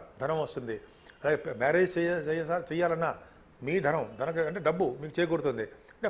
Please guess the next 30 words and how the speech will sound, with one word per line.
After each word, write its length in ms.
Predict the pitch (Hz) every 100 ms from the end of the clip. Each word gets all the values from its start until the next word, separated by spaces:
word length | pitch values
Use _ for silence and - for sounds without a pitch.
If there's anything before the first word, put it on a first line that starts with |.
| -
ఫైనాన్షియల్ 400 | 214 170 - 160
విషయంలో 260 | 139 131 214 - -
ఇబ్బంది 260 | 240 247 175
ఉండదు, 200 | 117 110 - - - - 113
లాభాలే 360 | 151 180 214 226
అధికంగా 260 | 170 175 156
వస్తాయి. 200 | - 110 147
పదకొండో 300 | 170 202 190 151
భావం 180 | 160 123
బాగుంది 200 | 156 160 139
కాబట్టి. 260 | 113 113 - - - - - -
ఉద్యోగ 320 | - 143 190
విషయంలో 340 | 202 202 208 262 190
డెవలప్‌మెంట్స్ 400 | 185 180 190 -
తక్కువ 200 | 185 147
అన్నాను 180 | 131 117
అంతే. 240 | 117 131 110 101 - - - - _ - - _ - - -
ఇంకా 100 | 143 143
పన్నెండో 220 | 165 190 190
భావాధిపతి 340 | 165 165 160 156
కూడా 100 | 151
ద్వితీయ 180 | 131 147 139
భావంలో 220 | 135 135
ఉండడం 140 | 127 123
వలన 160 | 120 117 113 - - -
వచ్చిన 300 | 135 - 147 135
డబ్బులు 220 | 127 139 202 131
వచ్చినట్టుగా 440 | - 139 127 143 190
ఖర్చు 200 | 127 - 131
అవడానికే 380 | 127 120 165